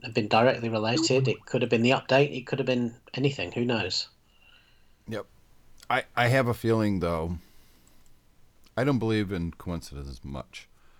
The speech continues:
Speaker 2: Coincidences, I, I think that the O S was doing something, and it just, the S S D did not like it. I think it corrupted something.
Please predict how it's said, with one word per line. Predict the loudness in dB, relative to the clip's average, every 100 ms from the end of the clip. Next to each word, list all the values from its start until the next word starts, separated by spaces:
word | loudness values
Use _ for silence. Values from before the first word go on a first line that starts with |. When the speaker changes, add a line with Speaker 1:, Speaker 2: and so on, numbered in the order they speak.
| -20 _ _ -18
Speaker 2:
Coincidences, | -4 -4 -2 -4 -6 -4 -4 -2 -4 -8 -14 -16 _ _ _ _ _ _ -20 -20 _ _ _ -20 -20 -20 _ _ _ _ -20 -6
I, | -6 -2
I | -2 -2
think | -4 -6
that | -8
the | -8
O | -4 -2
S | -2 -4 -10
was | -12 -8
doing | -6 -6 -6
something, | -8 -8 -8 -8 -10 -12
and | -10 -6 -6 -6 -10 -12
it | -12 -10
just, | -10 -10 -12 -14
the | -10 -8
S | -8 -8
S | -10 -10
D | -10
did | -8 -8
not | -10 -10
like | -10 -8
it. | -8 -10
I | -14
think | -14 -14
it | -16
corrupted | -12 -8 -8 -8 -8
something. | -10 -8 -10 -12